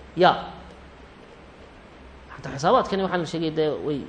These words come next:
gaaladan iminka un bay qaadatay xisaabaadkii waxaan iyaga kaga horreeyey.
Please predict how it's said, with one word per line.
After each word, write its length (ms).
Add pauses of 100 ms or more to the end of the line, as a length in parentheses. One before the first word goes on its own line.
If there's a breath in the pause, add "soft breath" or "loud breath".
(960)
gaaladan 360
iminka 240
un 80
bay 120
qaadatay 480
xisaabaadkii 460
waxaan 180
iyaga 220
kaga 140
horreeyey. 280